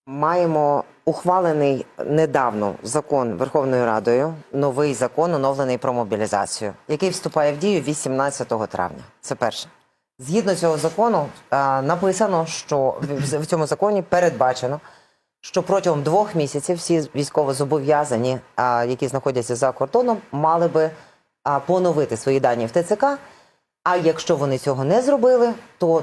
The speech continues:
тоді вони, а, можуть бути обмежені в наданні окремих видів консульських послуг, зок-, зокрема, а, видачі паспортів.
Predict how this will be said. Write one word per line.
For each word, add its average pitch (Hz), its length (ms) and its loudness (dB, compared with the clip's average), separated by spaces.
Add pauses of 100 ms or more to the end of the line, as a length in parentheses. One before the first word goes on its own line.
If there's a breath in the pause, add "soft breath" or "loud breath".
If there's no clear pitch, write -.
тоді 185 360 2 (100)
вони, 151 580 2 (120)
а, 127 240 0 (140)
можуть 160 680 2
бути 135 400 0
обмежені 220 680 2 (260 loud breath)
в 147 120 0
наданні 180 680 2
окремих 190 840 2
видів 151 520 0
консульських 131 520 -2
послуг, - 460 -4
зок-, 135 340 0
зокрема, 147 760 0
а, 131 140 2
видачі 143 360 0
паспортів. - 480 -8